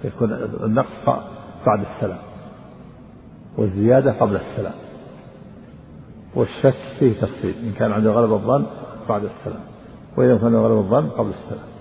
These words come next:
ها؟ إيه. يعني هذا التماس، التماس لما حصل من النبي صلى الله عليه وسلم، لأنه إذا سلم عن زيادة،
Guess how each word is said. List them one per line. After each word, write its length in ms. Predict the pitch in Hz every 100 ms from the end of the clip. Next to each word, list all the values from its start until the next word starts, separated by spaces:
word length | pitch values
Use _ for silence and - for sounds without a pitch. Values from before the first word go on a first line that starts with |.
| - - - - - - 110 - - - - - - - - - - - - - - - - -
ها؟ 200 | 123 117 120 - - - - - - - - - - - - - - - - -
إيه. 100 | - - - - - - - - - - - -
يعني 260 | 139 160
هذا 260 | 175 202 180
التماس، 400 | 165 - 160 - - - - -
التماس 440 | 127 139 127 -
لما 120 | 113
حصل 340 | 110 131 110 104
من 80 |
النبي 360 | 104 104 98 95
صلى 100 | -
الله 120 | 95
عليه 100 | -
وسلم، 160 | 98 - - - - - - - - - - - - - - - - - 127
لأنه 380 | 107 98 98
إذا 200 | 104 98 98
سلم 300 | - 113 104 104 110 110 -
عن 180 | 113 107
زيادة، 360 | 101 104 -